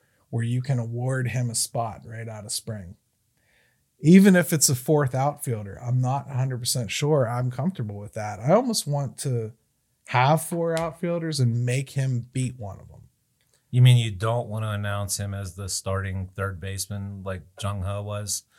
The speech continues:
Speaker 2: Um,
Speaker 1: No, I don't. I also
Speaker 2: weirdly prematurely in a season.
Speaker 1: Yeah, I mean, I also don't want to say Nick Gonzalez is starting next year. So let's,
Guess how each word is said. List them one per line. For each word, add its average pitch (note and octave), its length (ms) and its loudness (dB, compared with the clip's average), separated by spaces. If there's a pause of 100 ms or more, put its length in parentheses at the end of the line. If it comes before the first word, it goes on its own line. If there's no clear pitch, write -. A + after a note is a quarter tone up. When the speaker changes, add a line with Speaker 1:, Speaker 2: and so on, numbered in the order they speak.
(420)
Speaker 2:
Um, F#2+ 420 0
Speaker 1:
No, D#3+ 320 8
I D#3 140 4
don't. E3+ 260 2
I - 100 2
also C#3 340 8
Speaker 2:
weirdly B2+ 260 4
prematurely B2+ 760 0
in A2+ 120 -2
a G2+ 40 0
season. A#2+ 480 -2
Speaker 1:
Yeah, A#2+ 460 4
I C3+ 120 2
mean, C3+ 220 2
I C3 160 0
also C3 320 2
don't A#2 280 -2
want A#2 120 -4
to A2+ 40 -4
say A#2 240 0
Nick A#2 220 -6
Gonzalez A2+ 520 -4
is G#2 140 -6
starting G2+ 340 -8
next F#2+ 300 -16
year. F#2 120 -12
So B2 220 0
let's, C3 420 -2